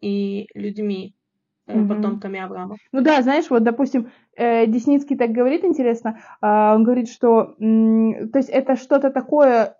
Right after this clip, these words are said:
Speaker 2: это интимное, то есть то, что ты не показываешь, то, что не выставляешь на показ, то, что не могу-, не может увидеть каждый человек, но это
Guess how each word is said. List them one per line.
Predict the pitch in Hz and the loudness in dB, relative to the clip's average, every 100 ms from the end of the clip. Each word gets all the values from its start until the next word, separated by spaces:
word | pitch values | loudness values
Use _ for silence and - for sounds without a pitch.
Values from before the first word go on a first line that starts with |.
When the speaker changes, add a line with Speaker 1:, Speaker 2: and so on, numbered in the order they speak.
| _ - | _ -2
Speaker 2:
это | 247 277 | 2 4
интимное, | 277 269 349 359 220 196 | 4 4 6 6 4 -2
то | - | -4
есть | 202 | -2
то, | 240 | -4
что | 233 220 | -4 -4
ты | 247 | 0
не | 247 | 0
показываешь, | 240 233 240 226 214 202 202 _ | 0 4 2 4 -2 -2 -6 _
то, | 214 247 | -6 -6
что | 233 247 | 0 4
не | 247 | 4
выставляешь | 247 262 247 233 | 4 -2 0 -2
на | 233 | -4
показ, | 233 247 320 - | -6 2 0 0
то, | 214 | -6
что | 220 | -2
не | 226 | -2
могу-, | 233 226 - | 0 -2 -2
не | 247 | 0
может | 254 240 | 0 -2
увидеть | 240 220 220 | -4 -2 -2
каждый | 233 214 220 | -2 -2 -4
человек, | 220 254 339 415 - _ _ 220 | -4 -2 -2 -2 -6 _ _ -2
но | 240 | 0
это | 277 294 | 0 -2